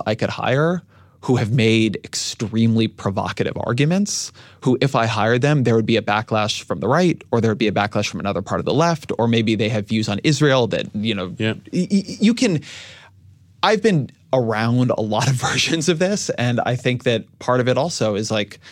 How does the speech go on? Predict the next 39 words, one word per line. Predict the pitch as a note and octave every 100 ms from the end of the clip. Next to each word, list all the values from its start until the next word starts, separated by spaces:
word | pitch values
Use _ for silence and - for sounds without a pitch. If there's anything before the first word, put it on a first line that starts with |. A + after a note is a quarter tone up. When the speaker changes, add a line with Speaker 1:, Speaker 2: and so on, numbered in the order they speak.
| - - -
Speaker 1:
well, | C3 C3
literally, | F3 C#3+ A2+
not | A#2+ C3+
just, | D3
like, | B2 G2+ -
not | B2 D3
just | D#3+ D3
imagining | - A2+ G#2 A2 C3 A2+ G#2+
the | G2+
conservatives | - G#2+ - A2 G2+ G2+ F#2+
or | - G#2
liberals | G#2+ G#2+ A2 G#2+
or | - A2+
whoever, | G#2+ A#2 A2+ F#2+
an | G2
undifferentiated | A#2+ A2+ A2+ G#2+ A#2 G#2+ -
mass, | G2+ A2+ A#2 G2+ - - - - - -
but | B2 - - - -
who | - G#3 F#3
did | A#2+
you | A2
just | G2+ D#2 -
hire? | - - -
And, | - G#2+
like, | A2+ G#2+
what | A2+ C3 D3+
do | C3
they | A#2
believe? | G#2+ G#2 B2+
And, | D#3+
like, | C3+ B2
do | A2+
you | A#2
wanna | A#2 A2+
stand | A2 A2 G#2
by | G#2+ F2
that | G2+
or | G#2+
not? | B2 A#2+